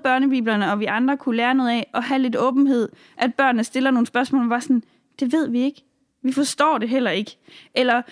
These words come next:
øh, ture og præsentere børnene for flere forskellige muligheder. Øh, for det, det er jo også det der med en børnebibel, at den er skrevet af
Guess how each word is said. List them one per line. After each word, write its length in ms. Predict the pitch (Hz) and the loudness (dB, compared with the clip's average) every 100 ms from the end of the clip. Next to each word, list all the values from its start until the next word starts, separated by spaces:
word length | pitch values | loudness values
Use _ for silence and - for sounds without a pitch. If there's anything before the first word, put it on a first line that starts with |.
| - _ - | -18 _ 0
øh, 240 | 226 220 220 | 2 2 -2
ture 380 | - 285 277 294 | -4 -2 2 2
og 120 | - | 0
præsentere 580 | - 254 262 - 320 247 | -4 -2 -2 0 -2 -2
børnene 400 | 233 254 226 202 | -2 -2 0 -2
for 160 | - 226 | -6 -10
flere 540 | - 277 285 302 320 | -6 -2 0 0 -2
forskellige 680 | 302 254 - - 330 226 190 | -4 -8 -6 -4 -2 -2 -2
muligheder. 680 | 214 240 269 240 185 175 185 _ _ _ - | 0 0 -2 -2 -6 -8 -10 _ _ _ 0
Øh, 320 | 214 220 220 | 0 0 -2
for 120 | 277 | -4
det, 140 | 302 | -2
det 60 | 302 | 0
er 40 | 294 | 0
jo 60 | |
også 140 | 320 - | -2 -2
det 80 | 311 | 0
der 120 | 294 | 2
med 120 | 285 | 4
en 100 | 262 | 2
børnebibel, 520 | 254 285 294 254 220 | 2 2 2 0 -2
at 100 | 220 | -2
den 140 | 294 277 | 0 0
er 60 | |
skrevet 420 | 262 - 262 294 | -2 -4 -2 0
af 100 | 277 | -2